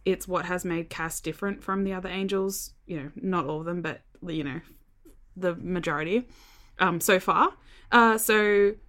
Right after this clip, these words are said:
that, of course, works in, like, making Cass angry at him and then the plea to finish it in the alley.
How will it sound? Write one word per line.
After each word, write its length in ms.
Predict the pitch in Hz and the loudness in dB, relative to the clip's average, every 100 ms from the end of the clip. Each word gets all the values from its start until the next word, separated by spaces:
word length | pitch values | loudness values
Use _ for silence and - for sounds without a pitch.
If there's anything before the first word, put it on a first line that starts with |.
| - - - - - - - - - - - | -20 -20 -20 -20 -20 -20 -20 -20 -20 -18 0
that, 280 | 208 233 | 4 6
of 100 | 240 | 4
course, 400 | 233 220 220 - | 2 2 2 0
works 540 | 202 185 185 - - - | 2 4 4 2 -4 2
in, 220 | 214 208 | 4 4
like, 320 | 180 175 160 - _ - - | 4 0 -2 -16 _ -8 4
making 320 | 214 202 208 | 4 6 2
Cass 420 | 202 165 185 - - | 0 -2 -2 0 2
angry 400 | 190 180 190 196 | 2 2 2 2
at 60 | |
him 520 | 208 214 262 349 330 - | 2 2 2 2 -2 0
and 240 | 190 190 | 2 2
then 380 | 185 180 180 - | 2 0 -4 -4
the 80 | 185 | -6
plea 280 | - 190 190 | 0 0 0
to 120 | 185 | -2
finish 380 | - 180 175 220 | 0 0 2 -2
it 100 | 208 | 0
in 120 | 196 | -2
the 120 | 180 | 0
alley. 520 | 151 170 233 320 330 | -2 0 0 0 0